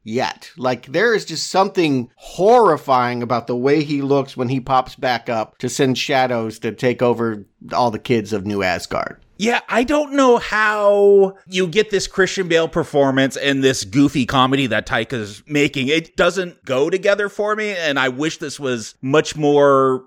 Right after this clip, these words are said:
Speaker 2: on the Christian Bale level. Like, if you're talking about a, a villain that is going around slaying gods, like, what does that mean? Like,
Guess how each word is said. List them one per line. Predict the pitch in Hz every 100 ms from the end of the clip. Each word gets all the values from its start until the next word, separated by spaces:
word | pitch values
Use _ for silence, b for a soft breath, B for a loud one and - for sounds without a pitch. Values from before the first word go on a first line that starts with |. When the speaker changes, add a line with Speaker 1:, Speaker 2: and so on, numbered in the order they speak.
| -
Speaker 2:
on | 131
the | 127
Christian | 127 170 - 131 113
Bale | 123 123 117 -
level. | 117 110 104 101
Like, | 123 -
if | 180
you're | 294
talking | - 302 302 302 285
about | 233 196 190 175
a, | 147 139 131
a |
villain | 117 147 170 156
that | 135 120 -
is | 135 95
going | 147 180
around | 160 127 143 139 107 -
slaying | - - 147 156 170 156 127
gods, | 120 120 127 117 98 85 110
like, | 110 110
what | 113 156 180
does | 170 131
that | 135 120
mean? | 123 127 120 107
Like, | 104 101